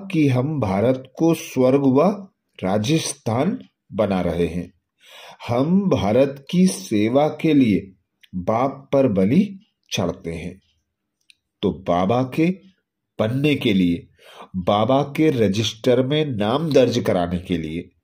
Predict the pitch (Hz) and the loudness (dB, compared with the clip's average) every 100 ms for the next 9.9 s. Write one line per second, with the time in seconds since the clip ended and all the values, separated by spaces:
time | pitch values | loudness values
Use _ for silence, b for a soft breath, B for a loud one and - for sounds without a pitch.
0 | B B B B _ 110 107 117 139 143 | B B B B _ -2 2 2 2 0
1 | 143 107 110 107 - 147 170 175 - 120 | -2 0 0 -4 -2 0 0 -2 -4 -6
2 | 120 123 - 131 135 139 139 120 123 127 | -4 -12 0 4 4 4 0 0 0 2
3 | 113 101 104 113 180 208 - - 107 104 | 0 0 0 2 2 0 -10 -18 -2 -2
4 | 95 98 92 87 92 85 85 87 - _ | 0 -2 -2 -4 -6 -6 -6 -8 -10 _
5 | B B B B 101 117 107 123 117 123 | B B B B -2 -2 0 0 2 2
6 | 151 151 - 165 160 - - 101 123 127 | 2 0 0 0 0 -6 0 2 4 2
7 | 147 139 107 101 104 104 107 123 160 196 | 2 2 0 0 0 0 0 2 2 2
8 | 196 - - 110 143 156 170 160 123 110 | 0 -8 0 4 4 4 2 2 2 -2
9 | 101 110 107 98 92 90 87 90 | -2 -2 0 -2 -2 -4 -4 -6